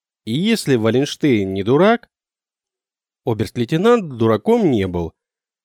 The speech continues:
Разом заговорило все тяжелое оружие полка. Новые снаряды воздушно-объемного взрыва, кассетные боеприпасы, оставлявшие на своем пути целые облака рассеивающиеся в разные стороны огня.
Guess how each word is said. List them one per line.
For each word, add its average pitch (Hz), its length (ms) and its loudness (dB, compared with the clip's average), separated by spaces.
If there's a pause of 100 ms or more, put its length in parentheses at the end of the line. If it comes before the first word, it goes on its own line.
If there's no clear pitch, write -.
Разом 120 480 2
заговорило 139 600 2
все 190 220 -2
тяжелое 123 460 2
оружие 98 440 -2
полка. 92 560 -4 (600)
Новые 117 360 2
снаряды 165 560 2
воздушно-объемного 131 1160 2
взрыва, 101 600 0 (160)
кассетные 160 600 2
боеприпасы, 131 880 2
оставлявшие 117 640 0
на 98 140 -2
своем 107 360 -2
пути 185 360 -4
целые 214 420 2
облака 113 600 2
рассеивающиеся 135 840 0
в 110 60 0
разные 107 380 0
стороны 113 420 0
огня. 110 520 -2